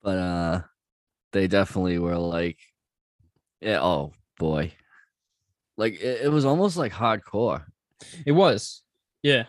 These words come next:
Speaker 1: Without, like, actually being hardcore. Like, I guess, would that be post-hardcore?
Speaker 2: Um, I would s-, I would s-, I guess I would say that. It's just
Speaker 1: I
Speaker 2: such
Speaker 1: don't
Speaker 2: a
Speaker 1: know.
Speaker 2: mix.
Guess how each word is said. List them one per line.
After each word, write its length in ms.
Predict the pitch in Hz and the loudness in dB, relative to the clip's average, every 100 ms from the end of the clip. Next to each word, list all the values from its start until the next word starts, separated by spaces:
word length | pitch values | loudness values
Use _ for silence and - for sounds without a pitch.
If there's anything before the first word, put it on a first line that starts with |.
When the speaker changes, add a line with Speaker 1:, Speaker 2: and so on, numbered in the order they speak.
| _ _ _ _ _ _ _ | _ _ _ _ _ _ _
Speaker 1:
Without, 380 | 113 113 117 117 | -6 -4 -2 -2
like, 240 | 95 113 - | -2 -6 -2
actually 420 | 110 110 113 101 | -2 -2 -2 -4
being 400 | 82 101 104 98 | -4 -4 -2 -2
hardcore. 680 | 98 92 87 - 104 82 85 _ _ _ _ _ _ _ - _ _ | -4 -4 -6 -2 -2 -2 -8 _ _ _ _ _ _ _ -20 _ _
Like, 160 | 85 85 | -8 -6
I 80 | 90 | -2
guess, 260 | 101 - | -4 -4
would 120 | 90 | -8
that 180 | 92 90 | -6 -6
be 80 | 92 | -6
post-hardcore? 840 | - - 92 - 107 107 - 113 110 _ _ _ _ _ - _ _ _ _ - | -10 -6 -6 -4 -6 -4 -4 -6 -8 _ _ _ _ _ -20 _ _ _ _ -8
Speaker 2:
Um, 500 | 139 185 202 208 208 - _ _ _ _ _ - | -4 -2 -2 -2 -4 -8 _ _ _ _ _ -4
I 120 | 139 | -2
would 140 | 135 | -2
s-, 60 | - | -4
I 160 | 113 123 | -2 2
would 200 | 180 156 | 2 0
s-, 220 | - - _ - | -6 -20 _ -8
I 140 | 107 | -4
guess 340 | 107 127 - - | 0 -2 -2 -6
I 80 | 123 | -2
would 160 | 143 151 | -2 0
say 180 | 175 | 0
that. 220 | 180 190 139 | 0 0 -2
It's 100 | - | -2
just 180 | 151 | 0
Speaker 1:
I 80 | 120 | 2
Speaker 2:
such 100 | 160 | 2
Speaker 1:
don't 20 | |
Speaker 2:
a 40 | 208 | 4
Speaker 1:
know. 80 | 233 | 2
Speaker 2:
mix. 520 | 135 - - - | 0 -2 -12 -16